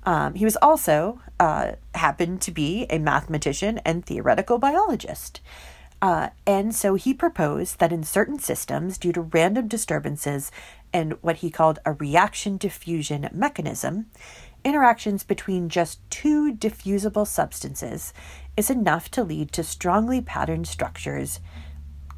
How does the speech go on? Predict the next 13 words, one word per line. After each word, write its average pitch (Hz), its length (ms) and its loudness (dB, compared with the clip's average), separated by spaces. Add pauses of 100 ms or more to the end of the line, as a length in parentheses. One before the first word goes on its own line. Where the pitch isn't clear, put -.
(300)
to 165 180 0
emerge. 175 640 0 (800)
And 208 140 2
so 170 580 2
this 226 240 -4
model 185 360 4
has 175 160 2
actually 196 260 2
been 165 160 -2
used 156 320 -4
previously 294 560 0
by 214 200 4
physicists 165 800 -4